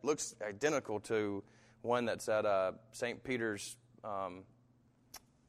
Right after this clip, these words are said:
uh, in, in Missouri, actually, not Saint Peter's Basilica.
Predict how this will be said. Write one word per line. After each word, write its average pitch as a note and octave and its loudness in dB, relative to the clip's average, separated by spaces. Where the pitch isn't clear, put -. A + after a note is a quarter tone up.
uh, G2 2
in, G#2+ -4
in A2 -8
Missouri, G#2+ 6
actually, F#2 -4
not A2+ -4
Saint A2+ -6
Peter's A#2+ -2
Basilica. G#2+ -6